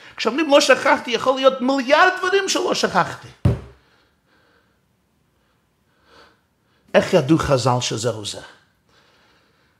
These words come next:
יש מפרשים שמסבירים, ודאי לא היו ברכות אז, ודאי לא היו ברכות.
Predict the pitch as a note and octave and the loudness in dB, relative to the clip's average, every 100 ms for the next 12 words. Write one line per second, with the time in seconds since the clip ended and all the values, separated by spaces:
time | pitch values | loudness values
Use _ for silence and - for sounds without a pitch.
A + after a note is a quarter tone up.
0 | _ _ _ A3+ C#4 A#3+ A3+ E3 D3 G3 | _ _ _ 2 2 2 -2 -2 0 0
1 | F3+ D#3+ C3 A2 G#2+ F3 C#3+ A#2+ F#3+ G3 | 0 -2 -4 -6 -4 -4 -2 0 2 2
2 | D#3+ A2+ A2+ G#2+ G2+ - G#2+ - - - | 0 -2 -6 -6 -10 -8 -10 -10 -16 -20
3 | - D2+ F#2+ F#3 F#4 F3+ G2 F2+ - - | -18 -12 -4 -2 2 0 0 -8 -16 -18